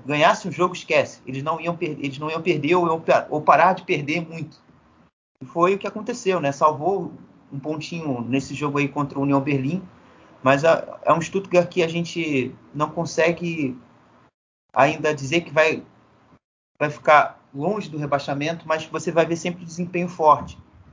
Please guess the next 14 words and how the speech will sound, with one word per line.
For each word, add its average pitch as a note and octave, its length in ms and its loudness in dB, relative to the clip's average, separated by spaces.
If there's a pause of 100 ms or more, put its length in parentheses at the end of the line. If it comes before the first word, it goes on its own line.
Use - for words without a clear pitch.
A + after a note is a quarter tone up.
E C3 80 -2
é C#3+ 40 2
o D3 60 0
que E3+ 80 -6
eu D3+ 40 -2
tenho F3+ 200 -8
visto, C#3 360 -10
né? B2+ 100 0
O B2+ 80 2
Sasa C#3 240 -2
Kalajic D3 720 -2 (200)
e C#3+ 100 -6
o C#3 160 -2
Zosa D3 540 2